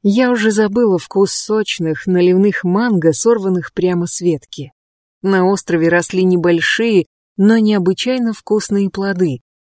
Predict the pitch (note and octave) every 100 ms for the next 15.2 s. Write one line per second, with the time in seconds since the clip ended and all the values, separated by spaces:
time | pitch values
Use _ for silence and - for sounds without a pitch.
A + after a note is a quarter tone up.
0 | _ - G3 G3 F#3+ F3 E3+ E3+ E3+ G#3+
1 | A#3 F3+ E3 E3+ - G3 F3 E3+ - F#3
2 | F#3+ - - A3+ - D#3 C3 _ _ _
3 | G3+ G3+ F3+ F#3 F3 E3+ D#3+ F#3+ - G#3
4 | F3+ D3+ D3+ C#3 F3 - F#3 F#3+ - F#3
5 | E3 - F3 E3+ F3+ B3 A3+ _ _ -
6 | - C4+ - - E3+ F3+ F#3 - E3+ E3+
7 | E3 - A3 A3 E3+ - F3 F3 G3 E3+
8 | F#3+ F#3 E3+ G3+ - - F#3+ D#3+ F3 E3
9 | C3 - - - _ _ _ _ _ -
10 | G3 G3 G3+ F3+ G#3+ G#3 F#3+ - F#3+ F3
11 | F#3+ F#3 F#3 F3+ D#3+ F#3 A3+ E3 C#3+ _
12 | _ _ A3+ A3 C4+ A3 G#3+ G3+ - C4
13 | G#3+ E3 - F3+ F3 F3+ F3 G3+ A3 E3
14 | D3+ E3+ F3 E3+ - F#3+ G3 F3+ C#3+ C#3
15 | C#3+